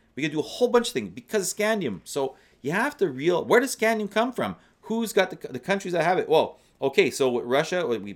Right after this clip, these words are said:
tons of sanctions, so we're not gonna get any from Russia. China already said that, you know, we, we're not taking,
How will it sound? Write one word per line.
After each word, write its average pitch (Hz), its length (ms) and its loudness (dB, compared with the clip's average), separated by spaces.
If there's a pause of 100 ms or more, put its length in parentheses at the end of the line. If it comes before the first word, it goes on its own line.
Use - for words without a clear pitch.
(140)
tons 151 260 -6
of 131 60 -6
sanctions, 156 540 -2 (240)
so - 140 -2
we're 127 80 4
not 175 120 4
gonna 156 140 -2
get 151 60 0
any 147 100 0
from 120 160 -8
Russia. 123 340 -2 (380)
China 170 300 4
already 156 160 4
said 151 260 4 (240)
that, 123 200 6
you 135 60 -4
know, 113 140 2
we, 117 220 -2
we're 123 220 2
not 143 220 2
taking, 151 300 -2